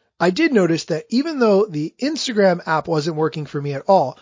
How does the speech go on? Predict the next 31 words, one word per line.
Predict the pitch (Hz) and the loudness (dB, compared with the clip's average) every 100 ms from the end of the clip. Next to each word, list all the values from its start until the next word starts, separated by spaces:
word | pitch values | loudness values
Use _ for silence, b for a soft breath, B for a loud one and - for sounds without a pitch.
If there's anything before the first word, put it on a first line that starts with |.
| b b _ _ - | b b _ _ 0
on | 160 | 0
my | 160 | 0
computer, | 147 147 - 302 214 | -4 -8 -2 2 2
I | 170 | 2
couldn't | 156 - 233 | -4 -2 -2
get | 202 185 | -2 -4
to | - | -6
Facebook | - 175 156 156 139 | -2 0 0 -4 -4
dot | 147 156 | -4 -4
com, | - 269 147 b b _ | -2 -2 -2 b b _
but | 165 | -2
I | 170 | 0
could | 156 - 339 277 | -2 -2 0 0
use | 190 185 175 | 2 2 2
the | - 156 | -4 -8
Facebook | 139 - 202 - 170 151 - | -4 0 0 0 -4 -4 -4
app | - 170 - | -2 -2 -4
on | - | -10
my | 147 | -10
phone, | 147 - 220 110 - B B | -10 -4 -4 -4 -10 B B
leading | 208 277 285 | -4 -2 -2
to | 208 | -2
me | 226 220 | 0 0
to | 208 185 | -2 -2
believe | 190 185 170 | 2 2 2
that | 160 | -2
there | 160 156 | -2 -2
was | 151 | -2
some | - 247 247 | -4 -4 -4
sort | - 196 | -2 0
of | 175 156 | 0 -2